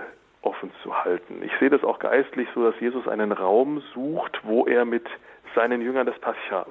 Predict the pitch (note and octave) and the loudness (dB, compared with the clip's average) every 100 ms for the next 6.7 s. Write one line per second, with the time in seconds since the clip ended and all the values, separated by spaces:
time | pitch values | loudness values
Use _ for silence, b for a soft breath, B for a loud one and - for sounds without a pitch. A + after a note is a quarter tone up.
0 | - G#2 F#2+ G2 F#2+ G2 B B B B | -4 -2 -2 -2 -8 -12 B B B B
1 | B B B D3 C3+ D#3 D3+ F3 B2+ - | B B B 2 4 2 0 -4 -4 -4
2 | F#2 - F#2+ F2 - _ - B B B | -6 -4 -6 -8 -20 _ -18 B B B
3 | B - A2+ A#2 A#2+ - B B B2 C3 | B -4 2 2 2 -10 B B 0 0
4 | - C3+ - C#3+ - C3 A#2+ F#2 F2+ F2 | -2 -6 -2 -4 -2 -6 -6 -6 -6 -6
5 | F2 - - - - - - - B2 - | -6 -10 -4 -4 -4 -8 -2 2 2 2
6 | - G3 B B B B - | -4 -4 B B B B -4